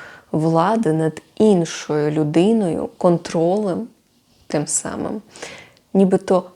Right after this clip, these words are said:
лише завдяки їй людина інша стає кращою.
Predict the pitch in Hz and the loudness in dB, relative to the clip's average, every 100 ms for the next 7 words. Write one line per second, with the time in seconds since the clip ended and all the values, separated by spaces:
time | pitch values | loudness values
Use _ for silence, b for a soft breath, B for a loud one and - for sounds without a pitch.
0 | - 254 254 - 285 226 220 190 175 196 | 0 2 2 2 4 4 2 2 2 0
1 | 196 190 175 175 202 240 196 - - _ | 2 2 2 0 2 4 2 -2 -14 _
2 | _ _ _ _ _ _ _ _ _ _ | _ _ _ _ _ _ _ _ _ _
3 | _ _ _ - 175 156 175 226 220 160 | _ _ _ 2 2 4 4 4 2 0
4 | - - 160 180 - - - - - - | -8 -6 -4 -6 -10 -14 -14 -12 -10 -6
5 | 160 185 190 196 - - 190 165 - - | -2 0 -2 -4 -12 -6 -4 -4 -6 -8
6 | - - | -8 -10